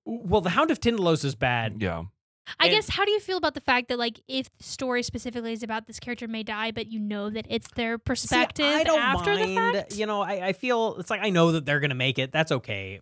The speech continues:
Speaker 1: As
Speaker 2: So
Speaker 1: long as you
Speaker 3: Okay.
Speaker 1: don't rely on
Speaker 2: So
Speaker 1: how
Speaker 2: here's,
Speaker 1: scared I
Speaker 2: here's,
Speaker 1: am
Speaker 2: I
Speaker 1: of
Speaker 2: guess
Speaker 1: that
Speaker 3: Okay.
Speaker 1: person
Speaker 2: here's
Speaker 1: dying.
Speaker 2: the foundations of my, here's the foundations of my first person narrative situation.
Speaker 3: Hmm.
Speaker 2: So Amy and I, we used to have,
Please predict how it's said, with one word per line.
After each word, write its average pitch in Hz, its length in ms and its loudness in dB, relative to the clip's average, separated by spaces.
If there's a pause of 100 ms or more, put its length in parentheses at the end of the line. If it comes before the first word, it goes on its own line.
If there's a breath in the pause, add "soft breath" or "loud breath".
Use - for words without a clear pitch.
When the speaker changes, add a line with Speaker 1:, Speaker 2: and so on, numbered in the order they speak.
Speaker 1:
As 160 160 -2
Speaker 2:
So 226 60 0
Speaker 1:
long 254 140 4
as 208 120 4
you 294 60 6
Speaker 3:
Okay. 247 60 6
Speaker 1:
don't 165 260 4
rely 131 460 2
on 110 420 -2 (220)
Speaker 2:
So - 160 -2
Speaker 1:
how 151 60 4
Speaker 2:
here's, 214 280 2
Speaker 1:
scared 131 300 2
I 107 60 0
Speaker 2:
here's, 226 280 0
Speaker 1:
am 95 100 -12
Speaker 2:
I 156 80 4
Speaker 1:
of 175 40 2
Speaker 2:
guess 202 120 0
Speaker 1:
that - 100 2
Speaker 3:
Okay. 269 100 -2
Speaker 1:
person 107 220 -6
Speaker 2:
here's 233 260 2
Speaker 1:
dying. - 60 -2
Speaker 2:
the 208 80 4
foundations 123 560 2
of 101 100 -4
my, 98 380 -2
here's 196 180 -6
the 185 80 -14
foundations 120 340 -2
of 95 60 -8
my 90 140 -6
first - 280 -10
person 98 240 -10
narrative 90 280 -8
situation. 85 420 -16 (180)
Speaker 3:
Hmm. 262 140 -10 (140)
Speaker 2:
So 131 260 6 (300 soft breath)
Amy 160 240 2
and 175 100 0
I, 135 280 0 (120)
we 135 100 -2
used 147 260 -4
to 160 60 -2
have, 117 400 2